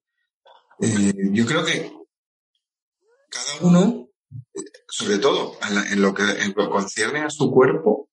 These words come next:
tiene que ser, tiene que, tiene que poder decidir. Y, y una cosa curiosa que también está ocurriendo es que tampoco están obligando.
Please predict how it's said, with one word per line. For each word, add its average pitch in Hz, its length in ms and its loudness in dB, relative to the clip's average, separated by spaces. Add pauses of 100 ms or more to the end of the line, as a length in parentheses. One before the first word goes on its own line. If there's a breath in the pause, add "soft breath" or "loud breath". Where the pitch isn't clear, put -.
(320)
tiene 107 220 2
que 143 120 0
ser, 110 460 -2
tiene 107 200 0
que, 120 120 2
tiene 110 300 -2
que 143 120 2
poder 113 320 2
decidir. 117 480 0 (320 loud breath)
Y, 117 160 6
y 110 180 4
una 127 140 2
cosa 156 220 -2
curiosa 151 320 4
que 139 80 2
también 127 200 -2
está - 180 -2
ocurriendo 123 760 2 (260)
es - 120 -6
que 175 120 2
tampoco 120 360 2
están 185 240 0
obligando. 120 840 2